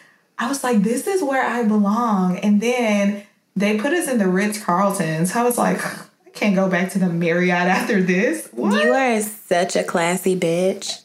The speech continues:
Speaker 1: It, I'm just saying. And I even literally, like, the pillows and the mattress, before I left, like, I had been having problems with my back and my neck. And I've been going to physical therapy for it.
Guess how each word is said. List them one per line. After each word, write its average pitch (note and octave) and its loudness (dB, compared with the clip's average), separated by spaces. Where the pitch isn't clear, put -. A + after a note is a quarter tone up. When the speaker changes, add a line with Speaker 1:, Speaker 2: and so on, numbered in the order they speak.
Speaker 1:
It, - -2
I'm F4+ 0
just F#4+ 0
saying. D4+ 0
And B3+ -8
I F4+ 0
even C#4+ 0
literally, A#3+ 2
like, G3 -2
the G#3 2
pillows A3 -2
and G#3+ 4
the G3+ 4
mattress, F#3 0
before G3 0
I B3 0
left, G3 0
like, F#3 -4
I F3+ -2
had F#3 0
been F#3+ 2
having F3+ 0
problems F3 0
with F3+ 0
my E3 0
back D#3+ 0
and F#3+ 0
my E3 -2
neck. F3 -2
And G3+ 2
I've F#3+ 2
been F#3 2
going F3 0
to F3 -2
physical F3+ 0
therapy F3+ -2
for D4+ 0
it. E4 -2